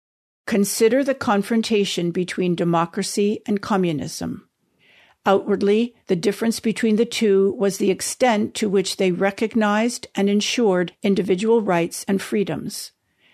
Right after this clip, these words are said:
Yet, providentially speaking, communism and democracy were like children who had lost their parents. The two stood in the positions of Cain and Abel, respectively, and became trapped in the fetters of fraternal conflict.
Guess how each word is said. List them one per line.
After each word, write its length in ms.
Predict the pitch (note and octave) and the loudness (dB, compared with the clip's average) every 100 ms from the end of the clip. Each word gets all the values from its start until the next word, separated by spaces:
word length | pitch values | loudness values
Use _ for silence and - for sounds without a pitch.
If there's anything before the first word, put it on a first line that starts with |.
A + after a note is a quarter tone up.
| _ _ _ - | _ _ _ -2
Yet, 240 | G3+ F#3+ | 0 0
providentially 800 | - G#3+ G#3 F#3 A3+ A#3+ A#3+ A3 | 2 2 2 2 2 2 2 0
speaking, 760 | G3+ - A#3 A3 G3 E3+ F#3 - _ _ | 0 -2 -4 -2 -4 -4 -4 -8 _ _
communism 680 | - G#3+ A3 A#3+ A#3+ A#3 A#3 A3+ | -4 2 4 4 2 2 0 0
and 160 | - G#3+ | 0 2
democracy 840 | A3+ A3 G#3+ F#3+ - F3 E3 F#3 - | 4 2 0 -4 -6 -4 -4 -6 -2
were 120 | G3 | 2
like 200 | F#3+ F#3+ | 2 0
children 520 | - B3 G#3 F3+ E3+ | 0 0 0 0 -4
who 160 | F3 G#3 | -2 -2
had 200 | G3 G3+ | -2 0
lost 340 | F#3 F#3 - | 0 0 -2
their 120 | G3 | -4
parents. 720 | F#3+ G#3+ F#3 D#3 - - - - _ _ _ _ _ _ | -4 -4 -2 -4 -8 -14 -16 -18 _ _ _ _ _ _
The 80 | G#3+ | -4
two 340 | G#3 - B3 C4 | -2 2 4 2
stood 300 | - A3 A3+ | 2 2 2
in 80 | |
the 80 | G#3 | 0
positions 580 | G#3 G3 G#3+ G#3+ A3 G#3 | 0 -2 -2 0 -2 0
of 140 | A3+ | -4
Cain 320 | - G#3 G3+ G#3 | -2 -2 0 0
and 260 | - G3+ - | 0 -2 0
Abel, 440 | F#3+ F3+ D3+ - _ - | -2 -2 -6 -8 _ -6
respectively, 960 | F#3+ - - G3 - E3 - - - _ _ | -6 -4 -2 -2 -4 -8 -6 -8 -10 _ _
and 120 | - | 0
became 400 | G3 F#3 G#3+ G3 | 0 0 0 0
trapped 480 | F#3 - G#3 G#3+ - | 0 -2 0 0 0
in 100 | G#3+ | 0
the 80 | G#3 | 0
fetters 480 | - G#3 F3 F3 - | 0 -2 0 -4 -2
of 160 | F#3 | -4
fraternal 520 | - F#3 - F3+ E3+ | -4 -6 -4 -2 -2
conflict. 760 | F3 - F3+ - D3+ - - | -2 -2 -4 -4 -10 -10 -20